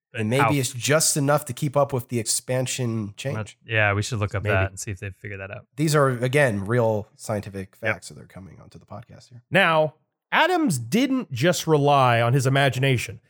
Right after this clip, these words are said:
Speaker 3: He had some rock-solid arguments to back up his skepticism.
Speaker 2: Uh, did you mean that to be a joke? You said rock solid.
Speaker 3: Yes, I
Speaker 2: Okay.
Speaker 3: did mean it to be a
Speaker 2: Yeah.
Speaker 3: joke, but no
Speaker 2: Okay.
Speaker 3: one laughed.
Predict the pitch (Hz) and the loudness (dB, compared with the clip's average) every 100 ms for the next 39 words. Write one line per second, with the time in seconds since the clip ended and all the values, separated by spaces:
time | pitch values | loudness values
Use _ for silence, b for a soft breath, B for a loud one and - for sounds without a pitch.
0 | _ - 170 170 151 131 139 240 262 - | _ 0 2 4 2 2 6 4 4 4
1 | 233 226 - 220 277 156 110 110 - 135 | 6 4 4 2 4 2 0 -2 -2 2
2 | 170 156 147 139 - - 247 127 - 92 | 2 2 0 0 2 2 2 -2 -4 -6
3 | - - 254 233 208 208 208 202 208 208 | -10 -4 0 0 0 -2 -2 0 0 0
4 | 208 208 208 202 202 202 202 202 - _ | 2 2 2 2 2 2 2 0 -2 _
5 | 127 117 127 127 127 123 127 131 131 135 | -2 2 2 2 2 0 -2 -2 0 -4
6 | 135 _ - 110 113 95 95 - - 151 | -6 _ -12 -6 -4 0 0 0 2 4
7 | 180 202 214 190 185 175 143 208 294 196 | 4 4 4 4 4 4 4 6 4 4
8 | 180 170 226 269 - 151 143 156 175 - | 4 6 6 6 6 6 4 4 4 2
9 | 147 160 131 160 208 226 190 196 190 175 | 2 2 4 6 8 6 6 6 4 2
10 | - | -2